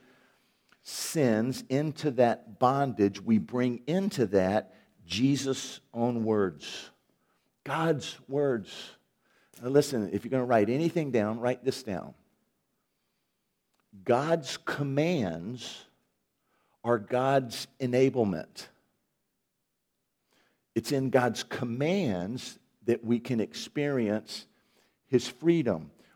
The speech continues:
What we tend to do in order to experience freedom is we focus on the sin. What this passage is teaching us is that we should focus on Jesus.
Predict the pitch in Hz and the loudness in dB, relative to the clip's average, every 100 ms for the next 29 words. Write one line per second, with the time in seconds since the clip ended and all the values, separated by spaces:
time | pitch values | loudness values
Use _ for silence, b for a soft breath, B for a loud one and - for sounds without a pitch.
0 | b 123 123 120 156 247 311 - 202 196 | b 0 0 0 2 4 2 0 -2 -2
1 | 156 147 110 113 85 90 120 120 123 117 | -2 -4 2 4 4 0 -4 -4 -2 2
2 | 143 156 151 131 110 - - 139 127 113 | 2 2 2 2 2 0 -4 -2 -2 -2
3 | - - 180 180 113 92 107 - 117 117 | -6 -4 2 4 4 0 0 2 2 2
4 | 147 165 - 123 120 135 131 123 127 135 | -2 -4 2 2 2 0 -2 -2 2 2
5 | - 170 165 95 76 _ _ _ _ _ | 0 -4 -2 -4 -8 _ _ _ _ _
6 | _ _ _ _ _ _ _ _ _ _ | _ _ _ _ _ _ _ _ _ _
7 | 135 139 127 113 156 - - - 151 302 | 4 4 6 2 4 0 -10 -6 -4 -4
8 | - 151 110 110 - 113 107 110 107 120 | -2 -2 -2 -4 -2 -2 -2 0 2 2
9 | 139 - 127 131 131 131 - 117 113 113 | -2 0 0 0 0 -2 2 0 0 -4
10 | 117 107 127 233 - 65 - - | -4 -4 -4 -4 -6 -14 -18 -20